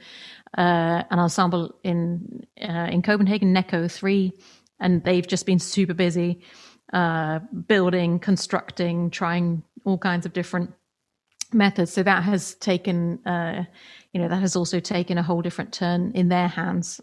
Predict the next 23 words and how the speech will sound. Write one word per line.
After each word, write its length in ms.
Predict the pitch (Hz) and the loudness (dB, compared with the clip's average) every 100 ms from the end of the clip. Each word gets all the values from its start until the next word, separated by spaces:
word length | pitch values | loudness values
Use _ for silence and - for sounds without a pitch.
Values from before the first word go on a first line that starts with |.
| - | -6
Um, 440 | 180 175 175 175 - _ _ _ _ _ _ _ - | -2 -2 -2 -4 -6 _ _ _ _ _ _ _ -4
and 160 | 175 175 | 0 2
doubtless 400 | 185 - 170 175 | 2 0 -2 -4
at 80 | |
some 180 | 170 180 | -2 0
point 300 | 175 175 180 | 0 0 0
then 160 | 170 175 | 0 0
that 220 | 170 - | 0 -2
will 80 | 175 | -6
kind 240 | - 170 | -2 -2
of 120 | 170 - _ - - - - _ _ | -2 -8 _ -20 -20 -20 -20 _ _
go 160 | 185 180 | 2 4
back 240 | 180 - | 2 -2
to 100 | - | -6
Speak 380 | - - 190 - | -6 -2 -2 0
as 100 | 170 | -2
well 280 | 180 180 175 | 2 2 2
and 160 | 170 | 0
get 260 | 170 - - | 0 -4 -2
their, 380 | 175 175 175 170 202 _ - | 0 2 0 -2 -6 _ -6
uh, 480 | 180 175 170 175 175 - _ _ _ _ _ _ _ _ _ - - | -2 -2 -2 -2 -4 -8 _ _ _ _ _ _ _ _ _ -20 -4
take 340 | 208 185 - | 0 0 0
on, 260 | 180 175 | 0 0